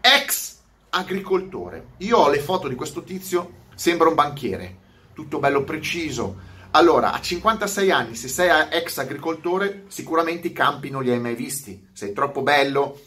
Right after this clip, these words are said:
troppo giovane. <laughs> Quindi sei cinquantaseienne, ex agricoltore, sarai un imprenditore, immagino. Sei un boss, un capo, perché ti puoi comprare anche una Tesla.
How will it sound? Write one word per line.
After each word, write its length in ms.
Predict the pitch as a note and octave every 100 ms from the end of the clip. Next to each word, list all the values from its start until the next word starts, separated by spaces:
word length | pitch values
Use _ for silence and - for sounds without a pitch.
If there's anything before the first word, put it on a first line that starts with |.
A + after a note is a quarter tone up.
| _ _ -
troppo 380 | C#3 D3 C#3+
giovane. 720 | C3+ C#3 C3+ C3+ C3+ C#3+ - - - - -
<laughs> 400 | - - - -
Quindi 220 | G2 C#3+
sei 160 | F3 -
cinquantaseienne, 960 | F#3+ A#3 A#3 G#3 F3+ B2+ A#2 A2+ A#2
ex 260 | D#3 - -
agricoltore, 560 | D#3 D#3 D#3 G#3+ A3+
sarai 400 | - A2+ B2+ B2+
un 100 | B2
imprenditore, 920 | A#2 A2+ A2+ G#2+ F#2+ A3 A#3+ G#2+ F#2 - _ _ _ _
immagino. 800 | B2+ G#2 G2+ G2 F#2 F#2 F2+ - _ _ -
Sei 220 | A#2+ C#3+
un 160 | D3 A#2+
boss, 400 | - - - - A#2+
un 120 | A#2
capo, 520 | - - - E2 - _ _ _
perché 260 | B2+ B2+
ti 120 | C3 F3+
puoi 240 | - B2
comprare 400 | F3 D#3 A2+ A#2
anche 280 | G#2 A2+ B2
una 200 | A2 A2
Tesla. 420 | F2 D2+ E2